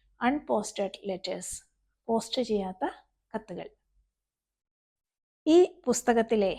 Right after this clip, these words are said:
ചില പ്രസക്ത ഭാഗങ്ങൾ മാത്രം ഇന്ന് ഇവിടെ പറയുകയാണ്. വാസ്തവത്തിൽ ഒരു കുടുംബത്തിലെ എല്ലാവരും വായിച്ചിരിക്കേണ്ട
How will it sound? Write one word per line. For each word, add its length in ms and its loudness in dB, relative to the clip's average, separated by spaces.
ചില 200 2
പ്രസക്ത 580 -2
ഭാഗങ്ങൾ 600 2
മാത്രം 520 0
ഇന്ന് 220 0
ഇവിടെ 240 -2
പറയുകയാണ്. 580 -4
വാസ്തവത്തിൽ 560 0
ഒരു 200 8
കുടുംബത്തിലെ 640 -2
എല്ലാവരും 600 4
വായിച്ചിരിക്കേണ്ട 800 -4